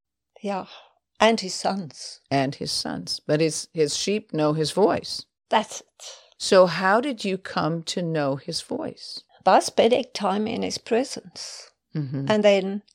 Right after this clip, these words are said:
Speaker 1: the first situation was actually where I realized I am hearing his voice. 'Cause I was reading a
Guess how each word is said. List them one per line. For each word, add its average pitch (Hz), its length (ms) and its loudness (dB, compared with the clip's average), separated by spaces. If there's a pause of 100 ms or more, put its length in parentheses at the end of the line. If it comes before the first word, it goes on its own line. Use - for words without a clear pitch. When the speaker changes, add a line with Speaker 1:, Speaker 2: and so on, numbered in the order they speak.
(140)
Speaker 1:
the 196 140 4
first - 560 2
situation - 840 2
was - 220 -4
actually 196 560 -2 (360)
where 196 220 4
I 180 100 0
realized 214 1000 0 (100)
I 180 140 2 (100)
am 269 280 6
hearing 190 400 -4
his - 200 -14
voice. - 640 -16
'Cause 196 140 -2
I 190 140 2
was 190 280 -4
reading 339 440 0
a 208 160 -4